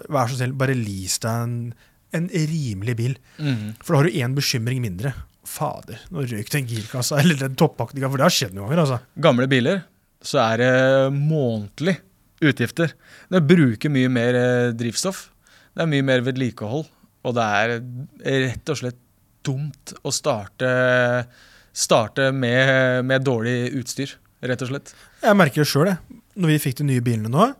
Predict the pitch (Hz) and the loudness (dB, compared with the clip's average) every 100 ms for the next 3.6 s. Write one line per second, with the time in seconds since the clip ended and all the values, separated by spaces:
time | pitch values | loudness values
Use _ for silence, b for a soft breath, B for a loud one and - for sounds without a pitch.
0 | - 131 120 139 B _ 156 170 170 151 | -8 -6 -6 -10 B _ 2 4 4 2
1 | 147 160 160 147 127 123 139 - 120 - | 2 0 -2 -2 -2 -2 -4 -4 -4 -4
2 | 117 139 127 110 127 123 123 117 117 - | -2 -2 -2 -2 -2 -2 -2 -2 -6 -6
3 | 117 104 104 - 196 | -4 -4 -4 0 2